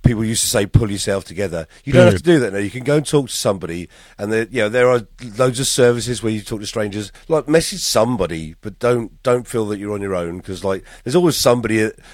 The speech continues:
Speaker 1: at the end of a phone or the end of a message or whatever. Anyway, I'm so pleased you, you,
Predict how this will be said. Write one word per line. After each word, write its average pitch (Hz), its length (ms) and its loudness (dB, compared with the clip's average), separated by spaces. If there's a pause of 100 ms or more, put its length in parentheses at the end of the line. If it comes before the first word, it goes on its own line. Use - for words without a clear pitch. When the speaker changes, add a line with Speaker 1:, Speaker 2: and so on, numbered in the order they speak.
Speaker 1:
at 107 100 -6
the 117 120 4
end 107 120 2
of 95 80 -4
a 101 80 -4
phone 104 480 2
or 92 120 -2
the 98 140 -4
end 98 140 -4
of 92 80 -4
a 95 40 -4
message 95 460 -6
or 92 300 -4 (160)
whatever. 95 400 -4 (280)
Anyway, 104 320 -2 (140)
I'm 120 120 -2
so 156 180 6
pleased 131 240 2
you, 127 80 -2
you, 107 380 -10